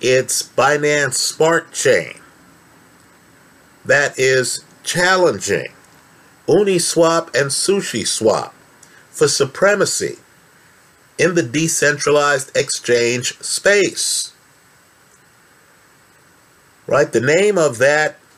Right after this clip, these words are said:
decentralized exchange, and they have some of the biggest volumes in the space right now. Binance is claiming that it's truly decentralized.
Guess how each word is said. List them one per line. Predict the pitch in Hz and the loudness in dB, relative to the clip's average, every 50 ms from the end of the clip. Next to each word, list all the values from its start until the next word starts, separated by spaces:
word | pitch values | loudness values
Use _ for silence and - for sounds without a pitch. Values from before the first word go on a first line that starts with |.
| _ _ _ - | _ _ _ -10
decentralized | 113 117 156 175 165 - 156 147 143 139 - 143 143 139 135 131 - 127 | -4 -2 -2 -2 0 2 2 0 2 0 0 2 2 2 2 0 -2 -4
exchange, | 120 - - - 170 175 175 156 127 | -4 -4 -2 0 2 2 2 0 -2
and | 120 113 | -2 0
they | 135 151 175 | 2 2 4
have | 170 160 151 - | 4 2 0 0
some | - 151 151 | -2 -2 -2
of | 156 | -2
the | 143 131 | -4 -2
biggest | 123 143 156 147 156 139 - 113 | 0 0 0 0 -2 -4 -2 0
volumes | 135 147 160 175 175 165 160 147 135 143 | 0 2 2 2 2 2 0 0 0 -2
in | 143 143 | -2 -2
the | 139 | -2
space | 135 - - 180 190 185 165 - - | -4 0 0 2 2 2 0 0 2
right | 120 110 90 80 - | 2 2 2 0 0
now. | - 104 98 78 - - - - _ _ _ _ _ _ _ _ _ _ _ - - _ _ - | 0 0 0 -2 -2 -8 -14 -20 _ _ _ _ _ _ _ _ _ _ _ -20 -20 _ _ 0
Binance | 101 135 170 196 180 170 165 165 151 143 - | 2 2 2 4 2 2 2 0 0 -2 -4
is | 127 117 | -4 -6
claiming | - - - 170 185 190 180 175 170 156 | -4 0 2 2 4 4 2 2 0 2
that | 139 143 151 156 | 2 2 4 4
it's | 156 156 - - - - - - | 2 2 0 -4 -8 -10 -8 -4
truly | - 160 165 175 165 165 160 | 0 2 4 4 4 4 2
decentralized. | 143 160 165 156 - - 170 175 170 - - 120 110 92 78 64 60 57 - - - - - | 2 0 0 0 2 2 2 2 2 2 2 2 2 2 0 -2 -4 -8 -10 -12 -12 -12 -14